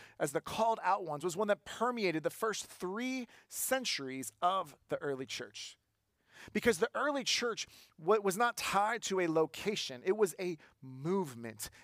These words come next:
It was something that moved, and it lived, and it breathed, and it was spread out. And even under persecution,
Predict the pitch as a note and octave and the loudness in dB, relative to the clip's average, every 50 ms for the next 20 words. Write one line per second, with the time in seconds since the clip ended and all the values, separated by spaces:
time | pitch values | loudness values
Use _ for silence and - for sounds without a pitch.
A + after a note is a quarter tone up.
0 | - - F#3 G3+ G#3 F#3+ - - G3+ F#3 G#3 G3+ F#3+ F#3+ F#3 D#3+ D#3+ D#3+ D3+ D#3+ | 0 2 6 8 8 8 6 4 0 -2 -4 -2 0 2 2 2 0 -4 -2 2
1 | F3+ G3+ G#3 G3+ F#3+ E3+ D3 D3 E3 E3+ E3+ F3+ E3+ E3 E3 F3+ G3+ G#3+ G#3 G3 | 4 4 4 4 2 0 -2 -4 -2 -2 -2 -4 -4 -6 4 8 10 10 10 10
2 | F3 D3+ D3+ E3+ F#3+ F3 F#3 F3+ D3+ C#3 D#3+ F3 F#3+ G#3 G3+ G3 F#3+ F3+ F3 E3 | 8 4 -2 -6 -6 -4 -6 -6 -6 -2 0 0 2 2 2 0 2 2 0 0
3 | - - - - - F#3+ F#3 F#3 F3+ F#3 E3 - - - - - F3 G#3+ A3 G#3+ | -2 -8 -14 -2 2 2 2 4 2 2 0 0 0 0 -2 2 8 10 10 10
4 | G#3+ G#3+ G#3 G#3 G#3+ G#3 F#3+ F3 E3 F#3 A#3 A3+ B3+ A3+ A#3 A#3 A3 G#3+ G#3+ A3 | 10 10 8 8 10 8 8 6 4 2 0 0 2 2 0 0 0 2 2 0
5 | - - - A3+ G#3+ - - - - - - A#3 A#3+ - - - G3+ E3 | 0 0 -2 -2 0 0 -2 -4 -4 -4 -2 0 0 2 2 2 2 2